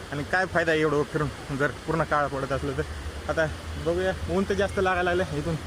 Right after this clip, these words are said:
देहूला पण जायचं जवळपास, अ, एक घंटा लागेल. आधी आळंदीचं दर्शन घेऊया, संत ज्ञानेश्वर महाराजाची ही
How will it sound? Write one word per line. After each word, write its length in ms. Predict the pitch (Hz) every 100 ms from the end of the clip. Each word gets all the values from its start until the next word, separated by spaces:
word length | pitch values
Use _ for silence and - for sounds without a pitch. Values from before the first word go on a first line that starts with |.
| - - - 156
देहूला 260 | 185 214
पण 180 | 214 196
जायचं 260 | 165 156 143
जवळपास, 520 | 147 151 151 143 -
अ, 40 | 151
एक 340 | 139 135 151
घंटा 220 | 170 170
लागेल. 260 | 160 160 170 -
आधी 180 | 131 139
आळंदीचं 500 | 143 147 165 170 165 - - - - 185
दर्शन 260 | 196 208
घेऊया, 160 | 196 190
संत 300 | 202 185 190
ज्ञानेश्वर 540 | 170 165 170 165 175
महाराजाची 540 | 160 156 160 156 156 165
ही 200 | 160